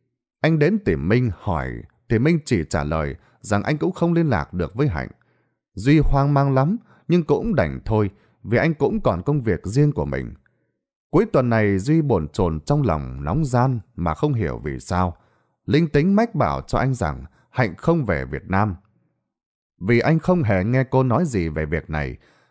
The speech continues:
và nếu Hạnh có về cũng sẽ nói trước với anh. Anh đến ký túc xá của Hạnh hỏi thăm. Vào phòng cô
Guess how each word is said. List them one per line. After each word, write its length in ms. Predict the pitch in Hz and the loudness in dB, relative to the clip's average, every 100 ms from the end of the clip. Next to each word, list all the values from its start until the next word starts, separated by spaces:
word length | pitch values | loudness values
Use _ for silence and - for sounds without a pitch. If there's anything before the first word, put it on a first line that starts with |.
| - | -6
và 140 | 110 | -2
nếu 180 | 139 226 | 0 0
Hạnh 240 | 143 71 78 | 0 -2 0
có 100 | 185 | 0
về 280 | 147 92 73 | 2 2 0
cũng 160 | - 135 | -2 -4
sẽ 300 | - - - - | -2 -2 -6 -4
nói 220 | 101 139 - | -2 -2 0
trước 220 | 190 196 | 0 2
với 160 | 127 139 | 0 0
anh. 240 | 95 95 - _ _ _ _ _ _ | -2 -4 -8 _ _ _ _ _ _
Anh 180 | - 165 | 0 2
đến 260 | 147 170 214 - _ | 4 4 0 -4 _
ký 120 | 127 | 0
túc 220 | 151 208 - | 2 0 0
xá 360 | - 123 180 202 | 0 0 0 0
của 100 | 90 | -2
Hạnh 200 | 80 87 - | -2 -4 -6
hỏi 360 | 76 85 60 - | -6 -6 -6 -10
thăm. 260 | - 113 110 _ _ _ _ _ | -4 -2 -4 _ _ _ _ _
Vào 280 | 78 113 113 | -2 0 2
phòng 200 | 120 113 - | 0 -2 0
cô 180 | 165 | 2